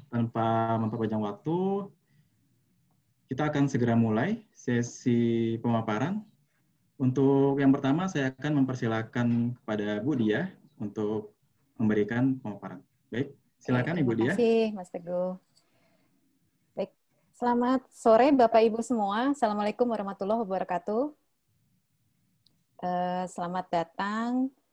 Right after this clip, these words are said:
Speaker 2: di, eh, P P M. <laughs> Bukan ya, bukan di P P M. Ini di monitornya P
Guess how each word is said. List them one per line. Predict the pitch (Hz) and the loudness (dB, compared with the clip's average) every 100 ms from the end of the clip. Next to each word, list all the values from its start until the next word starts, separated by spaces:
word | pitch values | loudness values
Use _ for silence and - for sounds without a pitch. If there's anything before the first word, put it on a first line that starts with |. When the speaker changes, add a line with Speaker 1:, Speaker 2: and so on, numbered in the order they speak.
| _ _ 185 | _ _ -4
Speaker 2:
di, | 202 220 233 240 - _ _ _ _ - | 0 2 4 2 0 _ _ _ _ -12
eh, | 180 185 180 | -10 -10 -6
P | 175 | -6
P | - 170 | -4 -6
M. | 180 165 | -4 -6
<laughs> | - 190 | -8 -4
Bukan | 190 208 | 0 0
ya, | 202 214 | 2 0
bukan | 208 185 180 | -2 -6 -6
di | 160 | -6
P | |
P | - | -8
M. | 160 139 | -10 -8
Ini | 196 220 | 0 2
di | 214 208 196 - - - | 4 2 0 -6 -20 -6
monitornya | 214 220 226 226 214 | 0 2 2 2 2
P | 214 | -2